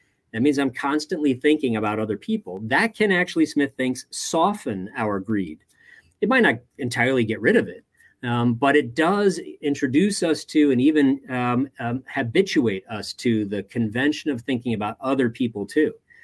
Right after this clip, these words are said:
So it might actually make us a less disagreeable <laughs> person, um, over time. So mar-, so experience in markets or commercial society might actually make us,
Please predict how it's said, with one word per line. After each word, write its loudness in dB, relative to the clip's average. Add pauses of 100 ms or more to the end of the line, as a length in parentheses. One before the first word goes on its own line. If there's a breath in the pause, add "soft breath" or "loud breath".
(120 soft breath)
So 0
it 0
might 4
actually 2
make 2
us 0
a 0
less 0 (240)
disagreeable 0
<laughs> -12
person, 0 (380 loud breath)
um, 2
over 4
time. 0
So -4
mar-, 0
so 0
experience 2
in 0
markets 0
or 0
commercial -2
society -4
might 2
actually 0
make 2
us, -2